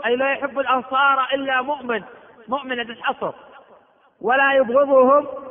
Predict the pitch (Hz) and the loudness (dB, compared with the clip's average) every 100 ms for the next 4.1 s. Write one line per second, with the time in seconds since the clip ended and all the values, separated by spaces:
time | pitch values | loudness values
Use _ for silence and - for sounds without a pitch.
0 | - - 269 285 277 269 269 269 262 269 | -16 -2 -2 0 2 2 2 2 0 2
1 | 254 - 262 262 - - - - - - | 2 4 2 2 -10 -16 -18 -20 -20 -20
2 | _ 262 269 _ _ _ _ _ _ _ | _ _ _ _ _ _ _ _ _ _
3 | _ _ 214 262 240 277 - 285 269 254 | _ _ -6 -4 -2 -2 -2 2 2 2